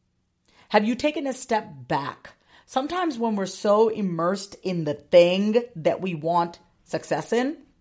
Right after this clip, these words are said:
and we want to see results in, we, we become obsessed with it. Now, I, I think a healthy obsession is a good thing, right? Like, I'm obsessed with recording my podcast. I'm obsessed with my clients, and I mean, uh,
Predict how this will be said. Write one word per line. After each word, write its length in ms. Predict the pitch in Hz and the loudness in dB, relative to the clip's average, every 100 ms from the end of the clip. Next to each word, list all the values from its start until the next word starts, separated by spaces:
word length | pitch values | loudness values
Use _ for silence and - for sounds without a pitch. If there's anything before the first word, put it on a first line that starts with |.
| _ _ _ _ _ 170 | _ _ _ _ _ -10
and 120 | 160 | -8
we 80 | 160 | -8
want 220 | 156 151 | -8 -8
to 60 | |
see 160 | - 165 | -8 -8
results 460 | 147 135 147 160 220 | -8 -4 -4 -4 -2
in, 280 | 220 220 - - - - | -4 -4 -14 -20 -20 -14
we, 160 | 165 202 | -6 -4
we 160 | 196 196 | -2 -4
become 400 | 196 208 202 - | -4 -2 -4 -6
obsessed 380 | - 196 202 - | -4 -2 -2 -6
with 160 | - | -12
it. 140 | - _ _ - | -12 _ _ -4
Now, 300 | 175 165 - | 0 0 4
I, 300 | 196 226 240 196 | 6 6 6 2
I 100 | 208 | 2
think 200 | 220 190 | 0 0
a 80 | |
healthy 280 | 175 190 190 | 0 0 0
obsession 460 | 170 - 165 175 156 | -4 -4 -6 -4 -8
is 160 | 147 - | -8 -8
a 60 | |
good 260 | 165 175 170 | -2 -2 -2
thing, 160 | 127 131 | -10 -4
right? 220 | 147 151 | -4 -4
Like, 160 | 180 | -6
I'm 140 | 196 220 | -2 -2
obsessed 420 | - - 156 - | -2 -4 -4 -2
with 180 | 151 151 - - _ - | -6 -6 -20 -20 _ -10
recording 300 | 165 202 196 | -2 0 2
my 100 | 180 | -2
podcast. 540 | 175 165 160 139 131 143 | 0 -2 0 -4 -4 -8
I'm 100 | 151 | -12
obsessed 380 | 147 170 156 | -8 -8 -4
with 120 | 165 156 | -6 -6
my 120 | 151 | -10
clients, 520 | - 185 165 131 123 | -2 0 0 -4 -6
and 120 | 151 | -6
I 40 | 160 | -4
mean, 200 | 170 | -6
uh, 80 | 139 | -8